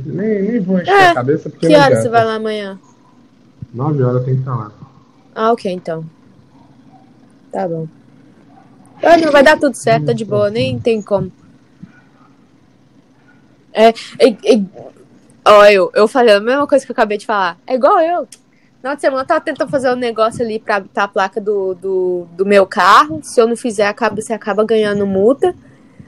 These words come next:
Speaker 2: E eu comecei a ficar estressada. Sabe o que eu fiz? Saí do computador, fui no banheiro, olhei no espelho e falei assim: não vou ficar estressada por causa disso. Não vou, não tem necessidade. Eu ainda tenho uma semana pra me poder resolver esse problema.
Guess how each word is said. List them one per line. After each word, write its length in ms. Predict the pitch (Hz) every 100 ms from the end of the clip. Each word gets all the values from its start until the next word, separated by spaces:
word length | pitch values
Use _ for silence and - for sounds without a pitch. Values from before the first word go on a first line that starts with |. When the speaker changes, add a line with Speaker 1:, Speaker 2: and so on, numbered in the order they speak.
| - _ - - -
Speaker 2:
E 440 | - 110 85 - -
eu 60 |
comecei 320 | - 330 359 339
a 20 |
ficar 200 | - 370
estressada. 640 | - 381 370 - 269 254
Sabe 200 | 262 269
o 40 | -
que 100 | 294
eu 80 |
fiz? 500 | 254 - 330 269 - _ - - - - - - _ _ _ _ _ _ _ _ _ _ _ _ _
Saí 260 | - - 208
do 40 |
computador, 420 | 202 240 247 208 208
fui 140 | 254
no 120 | 226
banheiro, 360 | 208 208 202 214
olhei 160 | 214
no 60 | 214
espelho 320 | 202 - 214
e 40 | 220
falei 180 | 247
assim: 440 | 233 - 233 208 180 180 214
não 120 | 403
vou 160 | 277 269
ficar 140 | - 214
estressada 500 | - 190 - 180 180
por 60 |
causa 260 | - 170 165
disso. 420 | 151 - - - - -
Não 120 | 339 453
vou, 120 | 392
não 180 | 466 359
tem 140 | 381
necessidade. 840 | 392 - 381 - 320 339 349 254 -
Eu 120 | 247
ainda 220 | 277 294
tenho 360 | 302 302 285 247 - 202 202 _ _
uma 260 | 247 302 392
semana 480 | - 349 262 294 311
pra 140 | 294
me 100 | 277
poder 240 | 277 233
resolver 320 | 233 208 208 196
esse 120 | 196
problema. 440 | 196 175 170 165